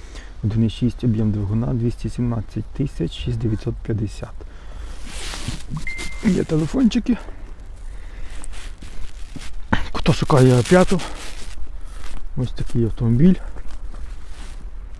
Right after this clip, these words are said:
Продається Шкода Суперб на передніх партронах.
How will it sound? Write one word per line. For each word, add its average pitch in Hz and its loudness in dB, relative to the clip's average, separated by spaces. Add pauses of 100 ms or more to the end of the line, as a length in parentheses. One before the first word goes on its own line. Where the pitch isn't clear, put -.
(2500)
Продається 117 6
Шкода 110 6 (440)
Суперб 135 8 (1040)
на 120 0
передніх 120 8
партронах. 139 4